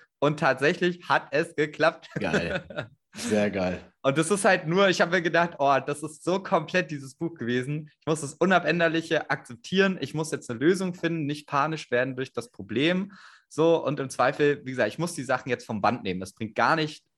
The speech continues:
Speaker 1: mich jetzt aufzuregen. Ich muss da jetzt weg, weil sonst blockiere ich andere Leute, sonst nerv ich die Leute, die haben dann auch Stress.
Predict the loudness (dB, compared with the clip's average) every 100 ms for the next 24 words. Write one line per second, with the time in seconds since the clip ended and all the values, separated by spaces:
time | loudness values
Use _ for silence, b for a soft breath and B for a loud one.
0 | -10 -8 -2 -2 2 0 0 -2 0 0
1 | -4 -6 -6 0 0 2 0 -2 0 2
2 | 2 2 -2 _ -8 -4 -2 0 0 0
3 | 0 0 2 2 2 -4 -8 -2 -2 -2
4 | -4 -4 2 2 0 -4 -4 -4 -4 -6
5 | -8 -4 -4 -4 _